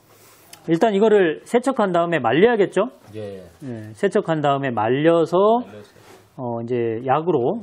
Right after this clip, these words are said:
Speaker 1: 유통시키고 판매한다고 합니다.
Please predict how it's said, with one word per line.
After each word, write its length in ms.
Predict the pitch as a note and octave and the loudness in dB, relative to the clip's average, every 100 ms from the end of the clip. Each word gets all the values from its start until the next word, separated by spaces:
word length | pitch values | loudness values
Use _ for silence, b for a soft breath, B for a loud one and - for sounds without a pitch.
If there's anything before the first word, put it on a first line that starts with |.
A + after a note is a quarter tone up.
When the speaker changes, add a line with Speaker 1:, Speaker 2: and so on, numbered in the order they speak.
| D3+ | -8
Speaker 1:
유통시키고 640 | B2+ D#3+ C#3+ - D#3+ C#3 | -6 -4 -4 -4 -2 -2
판매한다고 1400 | C3+ F#3+ F#3 E3 C#3+ B2 A2+ A2+ D3+ E3 D#3 D3 B2+ A#2+ | -2 -2 0 2 2 0 -4 -8 -8 -4 0 0 0 -2
합니다. 420 | C#3+ D3+ A#2+ G2 | -4 -4 -4 -6